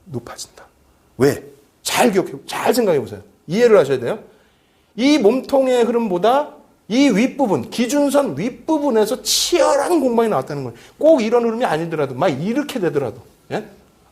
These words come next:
아시겠죠? 그러한 치열한 싸움이 나고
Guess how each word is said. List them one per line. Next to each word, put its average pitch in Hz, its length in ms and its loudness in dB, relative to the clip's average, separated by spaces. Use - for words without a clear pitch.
아시겠죠? - 440 -10
그러한 285 400 4
치열한 320 520 4
싸움이 262 520 0
나고 247 840 -2